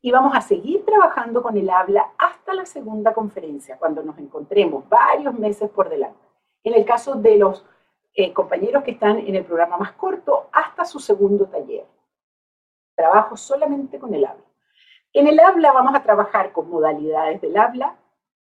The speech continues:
y con los actos lingüísticos básicos. En esta conferencia vamos a llegar solamente hasta afirmaciones, declaraciones y juicios. Ahí vamos a parar. El mundo de las promesas, las peticiones, las ofertas,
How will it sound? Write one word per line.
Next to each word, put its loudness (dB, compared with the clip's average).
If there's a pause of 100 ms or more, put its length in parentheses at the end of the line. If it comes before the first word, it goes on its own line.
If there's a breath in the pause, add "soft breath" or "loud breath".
(720)
y -2
con 0
los -2
actos 0
lingüísticos -12 (200)
básicos. -10 (360)
En 0
esta -2
conferencia -2
vamos 0
a -6
llegar -4
solamente -6
hasta -4
afirmaciones, -10
declaraciones -10
y -12
juicios. -8 (540)
Ahí 4
vamos 2
a 2
parar. -4 (680)
El 6
mundo 4
de 4
las 2
promesas, 0
las -6
peticiones, -10
las -6
ofertas, 4